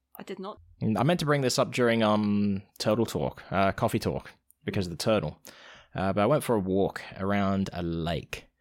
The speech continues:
Speaker 1: Mm-hmm.
Speaker 2: and, um, there's all these signs that are saying, "Did you know it's baby turtle season?" I'm like, "Oh my God, I'm gonna get to see some baby turtles."
Speaker 1: <laughs>
Speaker 2: And not, not only did I not see any baby turtles, I did not even see any adult turtles.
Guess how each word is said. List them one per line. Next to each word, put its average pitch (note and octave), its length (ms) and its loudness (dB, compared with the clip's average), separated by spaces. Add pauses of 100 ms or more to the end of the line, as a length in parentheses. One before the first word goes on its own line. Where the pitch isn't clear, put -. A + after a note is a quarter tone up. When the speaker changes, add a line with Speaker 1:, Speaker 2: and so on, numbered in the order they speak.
Speaker 1:
Mm-hmm. F3+ 180 -10
Speaker 2:
and, F#2+ 340 2
um, F2+ 180 2
there's F#2 160 0
all A2 100 2
these G#2 200 2
signs F#2 560 0
that E2+ 120 -4
are F2 60 -4
saying, F2+ 640 -4
"Did A2 160 0
you E3 100 4
know D#3 420 2
it's - 360 -4
baby E2+ 480 -4
turtle E3 320 0
season?" C2+ 500 -4 (100)
I'm F#2 80 -8
like, E2+ 220 -4
"Oh G#2 80 -8
my F2 120 -4
God, D3+ 280 -4 (100)
I'm F#3 80 2
gonna A#3 140 4
get - 120 -2
to - 60 -6
see - 160 -2
some A2+ 120 -2
baby A2 260 2
turtles." E3 580 -2 (200)
Speaker 1:
<laughs> G#3+ 80 -12 (460)
Speaker 2:
And B2+ 320 2 (400)
not, D3+ 280 2
not C#3+ 440 0
only E3 220 4
did D3 140 4
I B2 100 4
not C3 240 0
see C#3+ 160 2
any C3+ 120 4
baby C3 280 2
turtles, D#3+ 480 2
I C#3 80 2
did C#3+ 120 2
not C3 140 4
even A#2+ 160 2
see A#2+ 220 2
any A2 260 0
adult E2+ 360 0
turtles. B1 640 -6